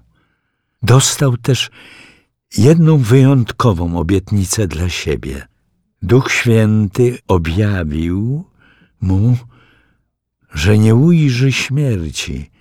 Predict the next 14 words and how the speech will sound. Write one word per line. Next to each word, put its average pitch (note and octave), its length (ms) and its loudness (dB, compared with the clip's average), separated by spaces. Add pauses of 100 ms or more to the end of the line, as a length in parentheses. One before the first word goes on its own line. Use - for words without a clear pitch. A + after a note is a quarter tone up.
(420)
aż F2 240 -4
zobaczy G2 840 -4 (560)
Mesjasza D#2 680 -4
Pańskiego. - 920 -12 (1200)
Anna E2 720 -2 (600)
po A2+ 100 2
siedmiu D#3+ 460 2
latach C#3 380 -2
małżeństwa F#2+ 840 -2
została E2+ 540 -6
wdową D#2 680 -6 (920)
i D#3 300 4
żyła F#2 440 0
samotnie. - 880 -8